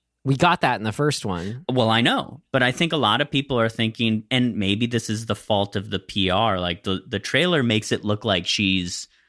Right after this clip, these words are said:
Speaker 2: gearing up again to fight him. And she doesn't.
Speaker 1: Mm.
Speaker 2: That's not this movie. So if that's your expectation, sorry, that's just not what you're gonna get. And, and I
Speaker 1: Right.
Speaker 2: thought to myself, well,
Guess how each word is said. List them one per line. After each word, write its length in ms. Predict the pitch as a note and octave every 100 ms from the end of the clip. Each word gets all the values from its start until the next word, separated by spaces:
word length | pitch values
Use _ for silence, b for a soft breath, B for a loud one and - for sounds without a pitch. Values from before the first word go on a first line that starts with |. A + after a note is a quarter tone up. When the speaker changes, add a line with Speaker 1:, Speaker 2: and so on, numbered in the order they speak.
| _ _ _ _ _ -
Speaker 2:
gearing 420 | A#2 A2+ A2+ G2
up 180 | F#2+ F2+
again 380 | G2+ F#2+ E2+ E2+
to 100 | F#2
fight 300 | - E2 C#2
him. 120 | - _ _ _ _ _ _
And 80 | B2
she 80 | C#3+
doesn't. 280 | F#3 G2 G2+
Speaker 1:
Mm. 20 |
Speaker 2:
That's 200 | F#2 F#2+
not 220 | A2+ G#2+
this 160 | G2+ -
movie. 380 | B2 F#2 - - _ _ _ _ _ _ _
So 540 | - D3+ C3 B2 A#2+ - _ _ -
if 240 | G#2+ B2+
that's 320 | C3+ C3 C#3
your 80 | C#3+
expectation, 1120 | C3+ - B2+ - B2+ - B2 A2 A#2 A#2 A#2 -
sorry, 600 | - B2 B2 G2 A2+ A2+
that's 360 | A2+ G#2 - -
just 360 | - G#2 -
not 180 | G2+ G2
what 100 | A2
you're 100 | G2
gonna 160 | G#2 F#2
get. 480 | F#2 G#2+ G2 F#2+ -
And, 220 | B2 B2
and 120 | C#3+ C#3
I 80 |
Speaker 1:
Right. 120 | C3 A#2+
Speaker 2:
thought 160 | D#3
to 60 | D#3+
myself, 360 | C#3 - C#3
well, 320 | D#3 D3 D3